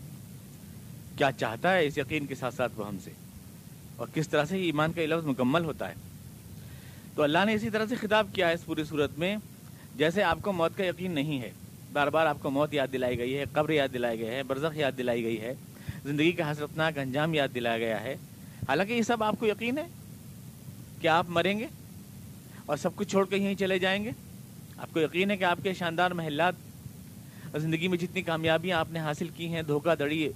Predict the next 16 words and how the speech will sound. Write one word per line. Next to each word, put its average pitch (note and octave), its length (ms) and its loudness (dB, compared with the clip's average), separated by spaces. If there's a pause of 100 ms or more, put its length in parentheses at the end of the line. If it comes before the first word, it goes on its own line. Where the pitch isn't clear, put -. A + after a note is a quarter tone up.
(120)
بے C#3 80 2
ایمانی C#3+ 320 2
کر C#3+ 200 -4
کر D#3 120 -2
کے D3 140 -2
دوسروں C#3+ 320 -2
کو، D3 200 4 (600)
یہ - 80 -4
سب D#3+ 180 0
آپ D#3 160 2
یہاں E3 160 2
چھوڑ F3+ 220 2
جائیں F3 220 0
گے۔ G3+ 60 -4 (800)
زندگی C#3 340 -2
کا D3+ 240 6